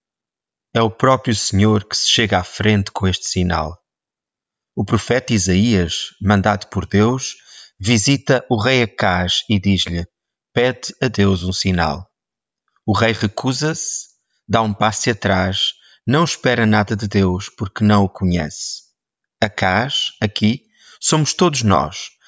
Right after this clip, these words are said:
que sem conhecer Deus não sabemos esperar com confiança.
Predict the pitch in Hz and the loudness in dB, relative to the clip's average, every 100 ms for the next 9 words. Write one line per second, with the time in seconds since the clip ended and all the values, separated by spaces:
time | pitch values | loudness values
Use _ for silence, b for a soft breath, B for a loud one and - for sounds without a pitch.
0 | b _ 120 - 139 - 123 110 - 110 | b _ -6 -2 -2 0 0 0 2 2
1 | 95 123 139 147 - 131 123 127 110 110 | 2 2 2 0 0 0 0 0 2 2
2 | 107 - - 92 87 98 _ _ _ 104 | 0 -2 0 0 0 -4 _ _ _ -2
3 | 101 95 - - 87 78 - 85 | 0 -2 -4 -2 -2 -2 -8 -10